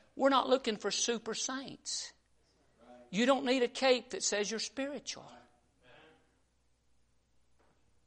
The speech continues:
It doesn't take a rocket scientist to pull somebody out of a flaming car. It takes a command. It takes commitment.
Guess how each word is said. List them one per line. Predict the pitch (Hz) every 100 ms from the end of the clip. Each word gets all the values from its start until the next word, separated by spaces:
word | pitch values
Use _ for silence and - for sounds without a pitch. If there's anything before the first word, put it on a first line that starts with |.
| -
It | 247
doesn't | 269 277 254
take | 233 233
a | 202
rocket | 190 233 254 233
scientist | 185 170 160 147 170
to | 175
pull | - 190
somebody | 180 180 180 175 175
out | 180
of | 180
a |
flaming | 180 180 180 190 202 196 _ _
car. | - 233 196 - - _ _ _ _ _ _ _ _ _ _ _ _ _ _ _ _ _ _ _ _ _ _ _ _ _ _ _ _ _ _ -
It |
takes | 135 -
a |
command. | 160 147 135 131 151 156
It | -
takes | - 135 -
commitment. | - 131 143 - 113 - -